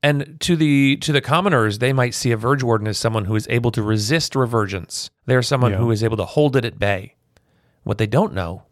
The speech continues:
Speaker 1: is that a Verge Warden doesn't hold it at bay. They don't resist it. They
Speaker 2: Yep,
Speaker 1: are at
Speaker 2: I,
Speaker 1: peace with it.
Speaker 2: I feel that way.
Speaker 1: A Verge Warden is a ranger who is at peace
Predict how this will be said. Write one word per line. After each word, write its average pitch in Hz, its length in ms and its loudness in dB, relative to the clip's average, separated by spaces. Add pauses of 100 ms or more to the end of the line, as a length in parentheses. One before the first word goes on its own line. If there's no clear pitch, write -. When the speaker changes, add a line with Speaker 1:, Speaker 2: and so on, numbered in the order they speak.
(680)
Speaker 1:
is 113 160 -2
that 113 140 2
a 104 80 2
Verge 147 300 0
Warden 107 420 -2 (120)
doesn't 143 320 0
hold 104 380 -2
it 95 80 -6
at 92 100 -10
bay. 98 320 -6 (540)
They 113 160 2
don't 120 220 2
resist 98 500 -2
it. - 260 -10 (560)
They 110 80 2
Speaker 2:
Yep, 117 120 6
Speaker 1:
are 90 40 0
at - 120 -6
Speaker 2:
I, 123 120 -2
Speaker 1:
peace 160 360 -2
with - 160 -10
it. - 180 -16
Speaker 2:
I 113 100 -2
feel 98 220 -8
that 90 120 -10
way. 98 160 -10 (320)
Speaker 1:
A 98 100 -2
Verge 143 340 0
Warden 107 420 0 (400)
is 110 180 -4
a 101 420 2
ranger 120 520 0
who 113 140 0
is 104 140 0
at - 240 -4
peace - 560 -4